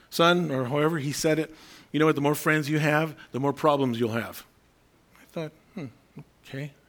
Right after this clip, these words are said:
I guess. I, I don't know." And there's, there's that principle, and that principle can be argued a couple of ways in eighteen twenty-four.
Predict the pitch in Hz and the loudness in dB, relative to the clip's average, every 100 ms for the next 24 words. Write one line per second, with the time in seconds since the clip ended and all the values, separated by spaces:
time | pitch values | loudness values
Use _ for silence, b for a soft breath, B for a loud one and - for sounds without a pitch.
0 | 120 139 143 135 - _ _ _ - 139 | -8 -4 -4 -4 -14 _ _ _ -12 -10
1 | 123 135 156 139 B B B 170 170 175 | -6 -6 -6 -8 B B B -4 -4 -2
2 | 196 233 190 220 254 262 247 - 359 - | 0 0 2 2 2 0 -2 -2 -2 -4
3 | 160 143 175 185 - 214 - - 165 151 | -2 -2 0 -2 0 -2 -2 0 0 0
4 | - 156 156 147 170 156 143 - 175 151 | -6 -6 -4 0 0 0 -2 -2 -2 0
5 | 143 170 170 143 147 151 175 151 190 160 | 2 2 2 0 -4 -6 -6 -8 -6 -6
6 | 151 214 226 | -6 -6 -8